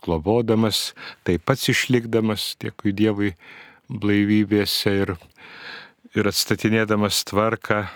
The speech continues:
ir leisdamas Dievui labiau mane gydyti, sielą ir dvasią, suderinti viską, tuos atotrūkius, įskilimus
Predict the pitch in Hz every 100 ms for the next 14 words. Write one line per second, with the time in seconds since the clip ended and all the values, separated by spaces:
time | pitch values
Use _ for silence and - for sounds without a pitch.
0 | - 107 98 98 - - - 98 104 98
1 | 104 98 90 110 101 104 98 101 98 98
2 | 101 92 98 98 101 - 95 - - -
3 | - - - 101 101 101 98 90 - -
4 | 98 87 95 101 92 - 98 92 - 87
5 | 95 95 98 98 95 - 92 98 - -
6 | 98 87 - - - - - _ _ -
7 | - 95 - 92 - 95 104 - 95 98
8 | - 98 - - 92 95 98